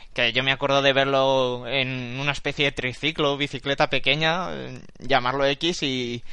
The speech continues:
<laughs> y es muy gracioso porque, claro, no puedes coger velocidad y aún así, eh, es, Stephen Curry, pues, con su gran tiro que tiene, pues se queda más bien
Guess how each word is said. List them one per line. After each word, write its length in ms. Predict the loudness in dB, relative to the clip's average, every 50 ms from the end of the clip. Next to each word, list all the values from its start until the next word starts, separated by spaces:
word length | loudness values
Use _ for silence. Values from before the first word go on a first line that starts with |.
| -12 -12 -8 -6
<laughs> 180 | -6 0 2
y 960 | 2 2 4 4 2 4 4 4 2 2 2 0 -2 -2 -2 -4 -4 0 2 4
es 160 | 4 4 4
muy 120 | 4 4 6
gracioso 480 | 6 6 6 6 4 2 2 2 2
porque, 260 | 0 0 2 0 0 -2 -4 -8 -10 -10 0
claro, 240 | 4 6 8 8 8
no 140 | 8 6 2
puedes 280 | 2 4 4 2 2 2
coger 320 | 0 2 4 4 4 6
velocidad 540 | 6 4 4 4 2 4 6 6 6 6 4
y 60 | 2
aún 120 | 2 2
así, 340 | 2 0 0 -2 -6 -8 -8 -12 -18 -18 -20 -20 -20 -10 -4
eh, 640 | 0 2 2 2 2 2 2 0 0 -2 -4 -6 -8 -14 -16 -18 -16 -16 -12 -12 -12 -12 -12 -8 -4
es, 260 | -4 -4 -4 -6 -12 -18 -20 -10 -8
Stephen 440 | -8 -6 -6 -6 -6 -4 -4 -2 2
Curry, 320 | 2 2 2 2 0 -2
pues, 500 | 0 2 2 4 4 2 0 -2 -6 -12 -16 -18 -18 -16 -16 -16 -16 -16 -16 -16 -16 -18 -20 -20 -20 -20 -20 -20 -20 -20 -20 -20 -20 -6
con 140 | -2 -2 -2
su 160 | -2 -2 -2
gran 220 | 0 2 2 2 2
tiro 220 | 2 2 2 4 2
que 100 | 2 2
tiene, 340 | 2 2 2 2 0 -2 -4 -10 -18 -20 -20 -16 -6 -2
pues 160 | -2 -2 -2
se 260 | -2 -4 -4 -4 0
queda 240 | 2 4 6 6 8
más 200 | 8 6 4 6
bien 360 | 4 4 4 4 2 -2